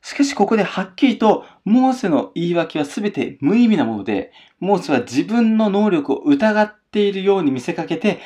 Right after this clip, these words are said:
神様の力を疑ってしまっていたことが明らかになってしまいます。なぜなら、神様の働きは、神様の力によって成し遂げられるからです。そしてそれは、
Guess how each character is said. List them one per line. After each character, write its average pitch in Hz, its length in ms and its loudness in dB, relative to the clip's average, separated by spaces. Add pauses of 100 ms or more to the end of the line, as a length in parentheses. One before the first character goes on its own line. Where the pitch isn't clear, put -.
(140)
神 214 220 2
様 160 240 0
の 135 60 0
力 156 340 2
を - 40 0
疑 170 380 0
っ - 160 -8
て - 140 -6
し 151 140 -6
ま 156 100 -2
っ 147 80 -10
て 156 100 -4
い 143 60 -4
た 160 100 -6
こ 160 80 -10
と 185 120 -6
が 202 300 2 (300)
明 165 300 -4
ら 190 60 -2
か 127 100 -6
に - 200 -8 (200)
な 113 100 -2
っ 110 60 -8
て - 80 -12
し - 160 -12
ま 85 60 -6
い 80 40 -10
ま 69 100 -14
す。 - 200 -20 (1700)
な 123 140 0
ぜ 117 100 -4
な 107 80 0
ら、 139 280 0 (340)
神 226 280 2
様 185 220 0
の 165 100 0
働 151 360 -4
き 160 120 -4
は、 185 360 0 (1300)
神 254 260 0
様 220 220 0
の 214 80 0
力 233 300 -6
に 220 100 2
よ 220 60 2
っ 220 80 -16
て 247 360 -4 (180)
成 113 200 0
し - 100 -10
遂 160 160 -2
げ 151 80 0
ら 151 80 2
れ 139 60 0
る 117 80 -6
か - 120 -8
ら - 60 -14
で - 100 -14
す。 - 200 -20 (260)
そ 202 120 0
し 196 80 -4
て 208 80 -6
そ - 120 -6
れ 185 80 0
は、 208 300 4